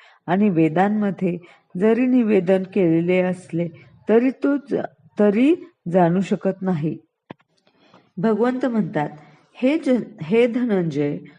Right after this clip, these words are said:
जर तू आपले मन निश्चल, निश्चलत्वाने माझ्या ठाई स्थिर करण्यात असमर्थ असशील, तर भक्तियोगाच्या नियामक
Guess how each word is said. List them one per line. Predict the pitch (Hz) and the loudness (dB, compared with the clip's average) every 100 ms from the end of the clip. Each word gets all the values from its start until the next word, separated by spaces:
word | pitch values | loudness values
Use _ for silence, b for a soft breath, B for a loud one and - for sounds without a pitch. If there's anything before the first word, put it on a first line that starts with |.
| B B _ _ 185 | B B _ _ 0
जर | 254 269 - | 2 0 0
तू | 269 | 0
आपले | 226 214 202 208 | 0 -2 -2 0
मन | 208 185 180 185 185 B B 165 | 2 2 0 -4 -10 B B -6
निश्चल, | 185 170 - 233 247 226 - - _ | -4 -4 -2 0 0 -2 -8 -14 _
निश्चलत्वाने | 175 196 202 - 220 233 240 233 202 190 185 202 | -4 -2 -2 0 0 2 0 0 0 0 0 0
माझ्या | 208 170 151 185 | 0 0 -2 -6
ठाई | 208 214 190 190 | -6 -6 -4 -6
स्थिर | 180 _ 214 208 | -8 _ -2 -2
करण्यात | 214 233 208 165 147 - B B B - | -4 -6 -4 -6 -8 -12 B B B -4
असमर्थ | 185 240 254 208 196 185 196 | -2 -2 -2 -2 -2 -4 -4
असशील, | 170 165 - 147 165 - b b b _ - | -4 -6 -8 -8 -8 -14 b b b _ -6
तर | 247 | -4
भक्तियोगाच्या | 208 202 214 247 233 214 202 208 220 | 0 0 -2 0 0 0 -2 -4 -4
नियामक | 208 196 175 165 170 | -2 -2 -2 -2 -2